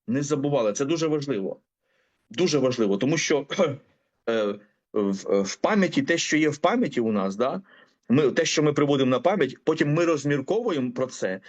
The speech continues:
і потім що ми можемо, е, що робити?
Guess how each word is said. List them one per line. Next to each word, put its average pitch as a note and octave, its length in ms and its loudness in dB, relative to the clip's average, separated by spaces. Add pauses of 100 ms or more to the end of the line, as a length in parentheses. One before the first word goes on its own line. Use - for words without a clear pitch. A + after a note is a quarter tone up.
(160)
і C3+ 80 2
потім D3 360 0
що G3 400 0 (160)
ми C3 140 2
можемо, D3 680 0
е, G#2 400 -2 (880)
що - 200 2
робити? G#2+ 420 -2